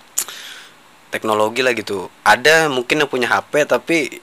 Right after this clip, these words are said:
ya cuma orang-orang tertentu aja gitu. Karena juga lagi juga dulu tuh punya H P, mereka mau S M S-an sama siapa gitu.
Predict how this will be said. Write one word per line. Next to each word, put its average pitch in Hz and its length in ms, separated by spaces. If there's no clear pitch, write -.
ya 104 480
cuma 107 320
orang-orang 107 320
tertentu 110 400
aja 131 240
gitu. 101 400
Karena 139 240
juga 139 320
lagi 110 160
juga 123 240
dulu 135 320
tuh 175 80
punya 165 240
H 190 80
P, 180 240
mereka 135 240
mau 180 160
S - 80
M 127 160
S-an 143 160
sama 131 240
siapa 143 400
gitu. 135 320